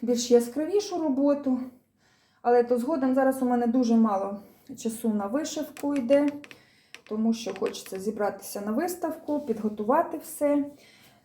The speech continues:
І схеми треба надрукувати, і набори свої зробити. От, і інший товар підготувати з магазину. Тому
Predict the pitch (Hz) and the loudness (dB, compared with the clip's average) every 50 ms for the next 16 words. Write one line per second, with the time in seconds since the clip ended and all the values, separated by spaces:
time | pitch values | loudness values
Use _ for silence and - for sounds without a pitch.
0 | _ _ _ _ _ _ _ _ - 214 226 - - - 330 349 359 349 339 339 | _ _ _ _ _ _ _ _ -6 -6 -6 -6 0 4 4 4 6 4 2 2
1 | 285 285 269 262 277 262 262 254 262 262 262 247 254 240 240 247 240 233 233 208 | 2 2 4 6 6 6 6 4 2 0 0 -2 2 4 6 6 6 6 2 0
2 | 196 196 208 208 208 247 302 349 370 349 330 - - - 294 294 285 285 262 262 | -2 -2 -4 -4 -2 0 2 2 4 2 2 -2 -4 -4 -4 -2 0 0 2 2
3 | 269 277 233 233 269 269 254 262 240 233 233 226 - - _ _ _ _ _ _ | 2 4 4 4 4 4 4 4 2 2 2 0 -4 -16 _ _ _ _ _ _
4 | _ _ _ - 226 233 233 220 220 - - - - - 233 208 214 208 202 208 | _ _ _ -2 2 4 4 4 2 -2 -8 -16 -18 -14 -6 -2 0 0 0 -2
5 | - 233 226 247 311 381 359 - - - 294 269 - - 269 254 285 294 285 277 | -4 -2 0 0 0 0 -2 -4 -6 -6 -6 -4 -2 0 2 4 4 4 4 2
6 | - 269 233 254 269 262 262 262 254 262 262 262 262 254 247 233 233 - - - | 0 -2 2 4 4 4 4 2 2 2 2 2 4 2 2 2 0 -2 -12 -20
7 | _ _ _ _ _ _ _ _ _ _ _ _ _ - 214 214 233 247 240 240 | _ _ _ _ _ _ _ _ _ _ _ _ _ -8 0 4 4 4 6 4
8 | 240 233 226 214 233 233 233 226 226 220 - 240 226 226 240 247 233 | 4 4 4 6 6 8 8 8 6 4 4 6 6 6 6 6 2